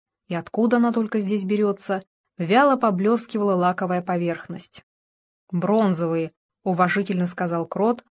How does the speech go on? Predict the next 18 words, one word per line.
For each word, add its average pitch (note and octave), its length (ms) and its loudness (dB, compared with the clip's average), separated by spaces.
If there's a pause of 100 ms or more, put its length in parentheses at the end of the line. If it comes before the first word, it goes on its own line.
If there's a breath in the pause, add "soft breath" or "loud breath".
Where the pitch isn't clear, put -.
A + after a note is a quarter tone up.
(160)
потрогав G#3 540 0
пальцем G#3 420 2
фигурные F3+ 500 0
болты E3+ 380 -2
по F3 120 -4
углам. E3 480 -2 (380)
«Супер!» - 680 -2 (400)
И, G3 80 2
не F#3+ 140 4
теряя F3 360 0
времени, A#3 540 2 (160 soft breath)
включил G3 600 -2
электроотвёртку. F3+ 1080 -2 (520)
«Зик, F#3 540 -2 (120)
зик!» G3+ 480 -2 (240)
нудно G#3+ 340 4
запищала G3+ 580 0
она, G3 360 0